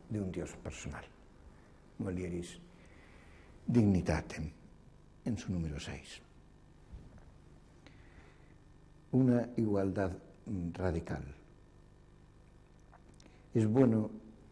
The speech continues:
que veamos ahora algunos otros presupuestos antropológicos de la sexualidad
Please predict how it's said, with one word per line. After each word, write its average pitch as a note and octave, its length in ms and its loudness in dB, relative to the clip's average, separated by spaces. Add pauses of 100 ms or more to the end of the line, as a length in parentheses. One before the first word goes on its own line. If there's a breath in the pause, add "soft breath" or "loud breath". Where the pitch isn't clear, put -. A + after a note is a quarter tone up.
(160)
que G2+ 120 -2
veamos G#2 520 0 (480 soft breath)
ahora G2+ 360 -2 (760)
algunos B2+ 360 2
otros A2 320 -2
presupuestos G#2+ 600 0
antropológicos F2 1000 0
de F2 80 2
la D#2+ 200 0
sexualidad E2+ 680 2